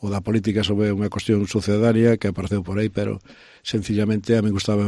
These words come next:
participar, e elaborar, e, e traballar en aquilo que fose bonito e agradable e realmente motivador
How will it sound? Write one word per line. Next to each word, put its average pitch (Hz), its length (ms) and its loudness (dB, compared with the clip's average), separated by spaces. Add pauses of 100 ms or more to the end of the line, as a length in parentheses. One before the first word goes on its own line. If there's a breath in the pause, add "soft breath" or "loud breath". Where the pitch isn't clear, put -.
(120)
participar, 104 720 0
e 104 240 0
elaborar, 101 480 -2
e, 104 240 -2 (240 soft breath)
e 127 140 -4
traballar 110 340 2
en 110 80 2
aquilo 110 320 2
que 104 80 -2
fose 110 320 0
bonito 110 560 2
e 107 160 2
agradable 107 480 0
e 110 160 -2 (160)
realmente 110 320 2
motivador 104 560 0